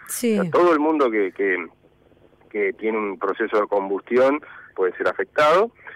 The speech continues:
Speaker 2: por eso el proceso tiene que ser de buena calidad. Si se genera monóxido, este gas se, se esparce en el aire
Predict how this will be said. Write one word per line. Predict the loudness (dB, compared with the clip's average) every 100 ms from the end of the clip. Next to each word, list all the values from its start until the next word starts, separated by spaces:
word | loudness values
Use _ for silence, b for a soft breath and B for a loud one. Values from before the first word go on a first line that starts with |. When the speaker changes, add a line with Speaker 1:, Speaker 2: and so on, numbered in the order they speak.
| B B
Speaker 2:
por | -8
eso | -2 -2
el |
proceso | -2 -6 -4 -6
tiene | -4 -6
que | -4
ser | -6
de | -4
buena | -6 -6
calidad. | -6 -6 -4 -8 -10 -16
Si | -14 -4
se | -4
genera | -2 -2 2 2
monóxido, | 2 2 0 -4 0 2 0 -4 B B B
este | -6 -2 0
gas | 4 4 2 -2 _ -6
se, | -2 2 4 2 0 -8 -12 -14 -16 -12
se | -12
esparce | -4 0 0 0 -2 0 0
en | -2
el | 0
aire | 2 2 0